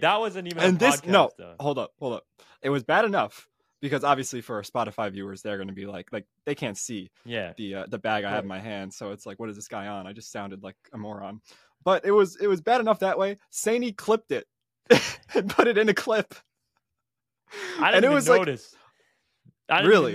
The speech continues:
Speaker 1: notice. I'll be real. I, if you're
Speaker 2: <laughs>
Speaker 1: bringing that up, I gotta look back on the clip. I did
Speaker 2: Oh,
Speaker 1: not
Speaker 2: dang.
Speaker 1: notice
Speaker 2: It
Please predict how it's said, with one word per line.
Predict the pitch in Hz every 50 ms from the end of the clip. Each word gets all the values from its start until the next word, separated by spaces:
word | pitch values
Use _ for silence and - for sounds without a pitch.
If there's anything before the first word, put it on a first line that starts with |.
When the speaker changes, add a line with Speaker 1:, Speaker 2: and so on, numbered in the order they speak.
| 180
Speaker 1:
notice. | 185 180 170 156 139 165
I'll | 175 180
be | 160 165 156
real. | 143 151 170 170 170 156 139 127 -
I, | 143 151 147
if | 151 160 156 180
you're | 185 175 160
Speaker 2:
<laughs> |
Speaker 1:
bringing | 151 175 175 175 175
that | 170 160 156
up, | 170 165
I | 165 170 175
gotta | 175 190 175 165
look | 165 160
back | 170 165 165 160
on | 156
the | 151 143
clip. | - 151 151 - -
I | - 151
did | 143 139 131
Speaker 2:
Oh, | 127 135 151 147
Speaker 1:
not | 156 147
Speaker 2:
dang. | 143 156 147 147
Speaker 1:
notice | 151 147 139 120
Speaker 2:
It | -